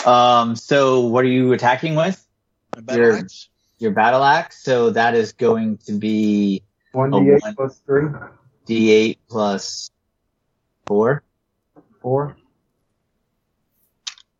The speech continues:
Speaker 2: Five.
Speaker 1: Ooh. All right. So you manage to get up to him in full force, swing your battle axe, and strike a glancing blow off of his,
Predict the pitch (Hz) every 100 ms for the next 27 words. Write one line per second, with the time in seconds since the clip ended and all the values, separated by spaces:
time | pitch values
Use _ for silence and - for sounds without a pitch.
0 | _ _ _ _ _ _ _ - - -
1 | 143 - 123 147 117 _ _ _ _ _
2 | _ _ _ _ - - - - _ _
3 | _ - 110 120 117 131 120 92 - _
4 | _ - _ _ _ _ _ _ _ _
5 | _ _ _ _ - 143 139 143 143 143
6 | 151 165 156 143 143 170 - 185 175 196
7 | 220 226 220 _ _ _ _ _ _ -
8 | 123 110 - 180 175 - 185 196 - 175
9 | 180 160 139 143 165 170 170 180 175 _
10 | - 143 131 160 143 131 117 135 156 165
11 | 180 151 127 139 156 160 143 139 - 131
12 | 127 131 123 110 -